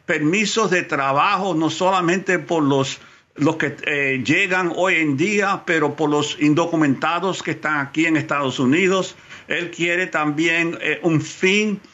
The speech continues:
a, a em-, los embargos que tiene lo, los Estados Unidos en contra Cuba y Venezuela,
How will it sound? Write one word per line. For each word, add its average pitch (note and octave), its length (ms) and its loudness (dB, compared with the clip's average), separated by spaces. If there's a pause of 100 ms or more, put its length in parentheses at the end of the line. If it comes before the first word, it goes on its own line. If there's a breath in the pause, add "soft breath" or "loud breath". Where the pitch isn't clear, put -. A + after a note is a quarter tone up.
(280 loud breath)
a, C#3+ 360 0
a C#3+ 180 0
em-, C#3 360 0
los D3+ 240 -2
embargos E3 760 0
que D3+ 100 -4
tiene D#3+ 380 0
lo, D#3+ 180 -2
los D3 240 -2
Estados D#3 400 -2
Unidos E3 460 2
en C#3+ 140 2
contra D3 800 0
Cuba E3 600 2
y C#3+ 140 0
Venezuela, E3 840 0